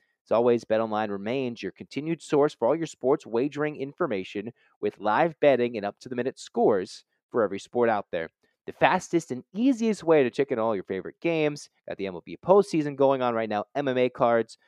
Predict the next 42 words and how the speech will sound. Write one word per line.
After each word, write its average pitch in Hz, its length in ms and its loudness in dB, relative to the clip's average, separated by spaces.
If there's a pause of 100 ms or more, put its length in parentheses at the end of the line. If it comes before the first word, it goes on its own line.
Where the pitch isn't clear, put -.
(320)
U 139 160 4
F 123 80 0
C 127 160 -6
cards, 107 320 0
you 98 60 -2
have 90 120 -6
boxing, 131 460 2
golf, 120 280 4
whatever 143 280 4
it 98 60 -8
may 101 140 -2
be. 131 300 -2 (260)
Just - 140 -12
head 165 200 0
to - 100 -20
the 139 120 4
website 160 460 4
today 131 300 2
or 120 80 2
use 127 200 -2
your 123 120 -2
mobile 156 400 6
device 131 540 2 (200)
to 117 120 -2
learn 113 260 2
more. 87 280 -8 (560)
BetOnline, 147 880 4 (300)
where 127 540 4 (240)
the 110 100 0
game 90 480 -8 (100)
starts. - 800 -14 (1700)
Well, 185 240 8
as 190 140 10
I 180 80 10
always 226 360 8
generally 175 480 8
like 123 400 -2
to 147 120 -2
do 110 460 -2
to - 160 -4
end 117 240 -2
up 107 100 -2